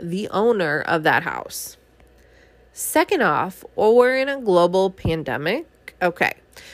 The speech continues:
So you just met this girl, and you, I mean, a week ago, you just met her. Uh, already she showed up to this house with no mask on. So that's,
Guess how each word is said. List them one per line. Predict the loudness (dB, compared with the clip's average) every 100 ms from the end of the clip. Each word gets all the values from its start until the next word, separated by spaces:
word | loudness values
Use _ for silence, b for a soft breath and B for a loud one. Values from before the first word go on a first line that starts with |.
| B
So | -2 2
you | 4 4 4
just | 2 2
met | 2 0 2
this | 2 2
girl, | 0 0 0 -4 -8
and | -8
you, | -2 2 2 2
I |
mean, | -2 0 -4 -6 -14 _ _ 0
a | 2
week | 2 0 0
ago, | 2 2
you | 2
just | -2 -4 0
met | 0 0
her. | -6 -6 -8 B B B B _ _ _ -6
Uh, | -6
already | 0 2 4 4 2
she | 2 0
showed | 4 6 6
up | 2
to | -2
this | 0 0
house | 2 0 2
with | -2
no | 0 -2
mask | 0 -2 -4 -12
on. | -10 -10
So | -8 -2 0 0
that's, | 0 0 0 -6 -20